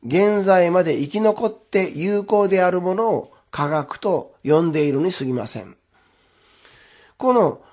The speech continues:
科学というのは一つの方法なのだということをまず明らかにせねばなりません。そうしますと、科学は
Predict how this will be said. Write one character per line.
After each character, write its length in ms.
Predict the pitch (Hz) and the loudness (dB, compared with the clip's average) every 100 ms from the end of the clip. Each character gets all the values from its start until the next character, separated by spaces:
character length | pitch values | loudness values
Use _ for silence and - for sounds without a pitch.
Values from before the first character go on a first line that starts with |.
| _ | _
科 160 | - 180 | -6 2
学 240 | 220 233 | 2 2
と 160 | - 247 | -2 -6
い 80 | 247 | -4
う 140 | 233 | -2
の 120 | 208 | 2
は 220 | 165 117 - _ - | 2 0 -6 _ -16
一 220 | - 233 | -4 -4
つ 120 | 247 240 | -2 -2
の 120 | 156 | -2
方 340 | - 220 254 | -2 0 2
法 240 | 262 302 269 | 2 -2 0
な 140 | 196 | 0
の 100 | 151 | 0
だ 220 | 120 95 _ _ _ _ _ _ _ _ _ _ - | -4 -12 _ _ _ _ _ _ _ _ _ _ 0
と 140 | 233 | 2
い 100 | 240 | 2
う 80 | 233 | 0
こ 120 | 220 | -2
と 180 | 262 247 | 2 2
を 40 | |
ま 140 | 185 160 | 4 2
ず 100 | 151 | 0
明 240 | 135 147 | 0 0
ら 140 | 165 156 | -2 -2
か 120 | 147 | -4
に 100 | 139 | -2
せ 100 | 147 | -2
ね 100 | 175 | 0
ば 120 | 196 | 0
な 100 | 135 | -2
り 80 | 117 | -4
ま 140 | 107 | -6
せ 140 | - 98 | -10 -12
ん。 120 | - _ _ _ _ _ _ _ _ _ _ _ _ - _ _ _ | -20 _ _ _ _ _ _ _ _ _ _ _ _ -20 _ _ _
そ 180 | - 220 | -2 0
う 40 | |
し 140 | 214 202 | 2 2
ま 160 | 180 | 2
す 100 | - | 0
と、 380 | 156 156 147 - _ _ _ _ _ | 0 -2 -2 -10 _ _ _ _ _
科 180 | 170 175 | -4 0
学 320 | 185 - 208 | 0 0 -2
は 300 | 214 160 | -2 -2